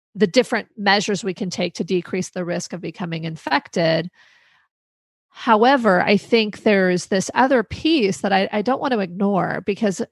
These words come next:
you know, there are folks who may have less access to the vaccine. There might be folks who are terrified of the vaccine. There are different individual and cultural factors that I think can go, be at play where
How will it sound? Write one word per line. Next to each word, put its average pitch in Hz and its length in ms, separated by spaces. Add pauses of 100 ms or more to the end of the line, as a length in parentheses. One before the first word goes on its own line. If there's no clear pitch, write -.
(120)
you 220 100
know, 214 60
there 202 180
are 220 200
folks 220 320
who 226 100
may 202 160
have 190 180
less 170 320 (440)
access 254 500
to 240 460
the 226 80
vaccine. 220 720 (340)
There 226 160
might 233 200
be 240 180
folks 233 300
who 269 80
are 247 80
terrified 240 480
of 180 80
the 175 100
vaccine. 175 440
There 175 100
are 180 40
different 208 540 (240)
individual 220 540
and 208 120
cultural 233 440
factors 190 500
that 190 80
I 185 140
think - 180
can 196 140
go, 185 100 (540)
be 226 160
at - 120
play 220 640
where 180 640